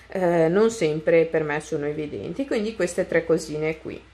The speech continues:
Eh, in questo caso ho ragionato su quadrati, eh, e ho deciso di, eh, ottenere un quadrato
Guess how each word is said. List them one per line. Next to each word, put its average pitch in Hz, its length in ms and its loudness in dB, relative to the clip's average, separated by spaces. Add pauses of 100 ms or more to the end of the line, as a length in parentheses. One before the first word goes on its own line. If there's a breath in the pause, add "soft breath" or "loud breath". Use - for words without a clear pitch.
(500 loud breath)
Eh, 240 400 6
in 440 140 6
questo 226 320 2
caso 170 400 4
ho 220 80 6
ragionato 170 840 0
su 165 180 -6
quadrati, 165 800 2 (1080)
eh, 165 440 4
e 214 280 6
ho 151 440 4
deciso 180 480 -2
di, 160 180 -2
eh, 160 440 0
ottenere 165 580 2
un 262 300 2
quadrato 165 840 2